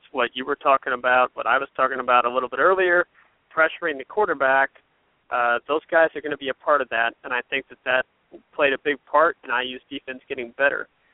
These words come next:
If you can get pressure into the backfield, create some negative plays,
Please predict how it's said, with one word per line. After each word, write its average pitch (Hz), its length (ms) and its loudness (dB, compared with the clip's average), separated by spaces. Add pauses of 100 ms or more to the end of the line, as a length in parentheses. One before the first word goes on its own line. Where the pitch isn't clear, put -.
(120)
If 135 140 -10
you 139 120 -10
can 156 100 -10
get 139 200 -6
pressure 160 580 0
into 165 160 -10
the 156 80 -10
backfield, 135 840 -2
create 143 380 -2
some 165 160 -10
negative 143 320 -2 (100)
plays, 127 340 0